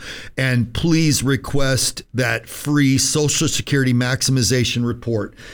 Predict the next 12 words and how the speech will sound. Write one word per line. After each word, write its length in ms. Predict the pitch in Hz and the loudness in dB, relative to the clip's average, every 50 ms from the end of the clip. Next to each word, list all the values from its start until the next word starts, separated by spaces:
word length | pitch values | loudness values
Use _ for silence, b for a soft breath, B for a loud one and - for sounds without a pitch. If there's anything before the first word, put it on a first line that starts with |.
| B B B | B B B
It 160 | 139 135 120 | 0 0 2
is 300 | 127 123 113 - - - | 0 0 0 -2 -4 -4
absolutely 840 | - 135 135 151 160 151 143 - - - 156 151 151 156 - 143 131 127 | -4 -2 -2 0 0 0 0 0 0 2 2 2 2 0 0 2 2 2
worth 400 | 117 117 139 143 135 139 - 143 | 2 2 0 0 0 -2 -2 -2
its 220 | 139 131 - - | -2 -2 -2 -2
weight 320 | 120 135 139 143 147 143 | 0 0 2 0 0 0
in 320 | - 139 139 139 135 127 107 | -2 0 0 2 2 0 2
gold, 440 | 131 139 131 123 117 107 104 101 85 | 0 2 2 2 2 0 -2 -2 -2
I 140 | 110 117 | -2 -4
promise 540 | 113 117 - 151 139 135 139 131 120 - - | -4 -4 -4 -4 -2 0 0 0 0 0 0
you, 180 | 117 110 101 104 104 | -2 -2 -2 -2 -6
okay? 380 | - - 135 131 135 143 139 | -6 -4 -4 -2 -2 -2 -4